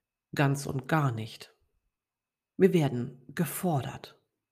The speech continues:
Wir fühlen Widerstand in uns. Wir wollen am liebsten gar nicht.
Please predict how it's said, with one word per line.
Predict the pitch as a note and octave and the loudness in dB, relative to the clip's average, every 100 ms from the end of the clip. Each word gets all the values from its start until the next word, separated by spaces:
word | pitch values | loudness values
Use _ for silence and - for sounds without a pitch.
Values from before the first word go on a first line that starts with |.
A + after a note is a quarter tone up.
| _ _ _ | _ _ _
Wir | F3 A#3 | 2 2
fühlen | A#3+ C#4 B3+ A#3+ G#3+ - G3+ | 6 6 8 6 2 -2 2
Widerstand | B3 F3 - A#2+ A#2+ | 4 4 2 -2 -4
in | C3+ | -6
uns. | - - - - | -8 -8 -6 6
Wir | A3 | 6
wollen | A3 C#4 C#4 G3+ - - | 8 6 4 -2 -8 -10
am | E3+ F3+ | -6 -4
liebsten | G#3 - - F#3+ | -4 -6 -6 -6
gar | F#3 F3 D#3+ | -4 -8 -6
nicht. | E3 - - | -8 -12 -18